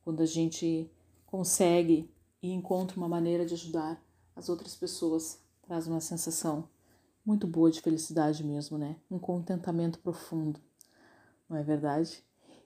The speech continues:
Então, chegamos na dica três, que é sobre gratidão. O professor, ele cita estudos que mostram que ao expressar gratidão regularmente, você será mais feliz,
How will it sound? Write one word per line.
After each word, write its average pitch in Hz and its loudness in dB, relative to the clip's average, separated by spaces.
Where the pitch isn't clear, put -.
Então, 247 6
chegamos 196 4
na 196 4
dica 190 -2
três, 208 2
que - -14
é 190 -4
sobre 180 4
gratidão. 175 6
O 175 -4
professor, 185 2
ele 185 4
cita 226 2
estudos 208 0
que 240 2
mostram 185 4
que - -8
ao 175 2
expressar 202 2
gratidão 165 4
regularmente, 190 4
você 180 -2
será 165 2
mais 156 4
feliz, 190 4